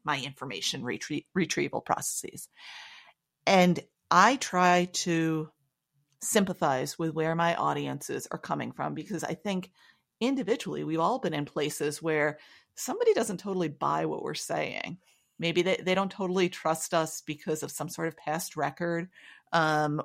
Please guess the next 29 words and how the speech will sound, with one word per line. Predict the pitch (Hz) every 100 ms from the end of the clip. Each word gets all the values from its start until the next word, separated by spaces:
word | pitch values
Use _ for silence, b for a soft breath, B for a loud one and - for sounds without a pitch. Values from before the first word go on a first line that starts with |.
| -
or | 170 151 147 147 151 147 -
because | 175 180 190 160
they're | 165 147
like, | 143 135 -
"I | 156 170
know | 185 190
people | 185 156 151 147
like | 156 147 -
you," | 151 143 110
or, | - 139 151 151 156 160 151
"I | 151
once | 175 202 190
had | 190
a |
teacher | 185 220 190 180
that | 185
looked | 180 185
like | 160 147
you | 156 151 143
and | 127
she | - 147
did | 190 208
me | 202
wrong." | 190 208 196 170 156 143 B B B B
For | 240
some | 233 269 294 233
reason, | 269 233 139 143 180 185
they | 160 190
don't, | 190 202 208